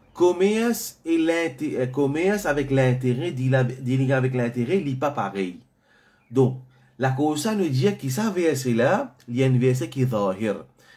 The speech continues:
Veut dire, dans la catégorie zahir, nous avons un meaning qui nous comprend, lui, mais c'est moi, c'est apparent meaning. Vrai meaning là, nous besoin de verset là net. Alors, ça, c'est un premier level de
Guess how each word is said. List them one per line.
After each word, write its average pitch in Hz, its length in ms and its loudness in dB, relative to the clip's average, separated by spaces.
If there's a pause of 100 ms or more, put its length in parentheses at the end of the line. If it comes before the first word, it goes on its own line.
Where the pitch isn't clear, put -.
Veut 131 180 0
dire, 143 140 -2
dans 143 60 -4
la 143 80 2
catégorie 127 540 2
zahir, 120 480 2 (280)
nous 127 140 -2
avons 135 100 4
un 135 60 2
meaning 147 600 0
qui 165 100 -10
nous 151 160 -4
comprend, 131 440 0
lui, 226 260 0 (180)
mais 120 60 -6
c'est 127 120 -4
moi, 180 80 0
c'est 196 200 -2
apparent 143 500 0
meaning. 110 500 -4 (360)
Vrai 139 360 4
meaning 185 460 0
là, 240 300 0 (240)
nous 143 120 -4
besoin 139 180 0
de 196 100 0
verset 156 300 -2
là 139 120 4
net. 104 400 -4
Alors, 110 220 -8
ça, 226 100 -4
c'est 233 140 0
un 214 40 0
premier 175 300 -4
level 143 380 2
de 143 140 2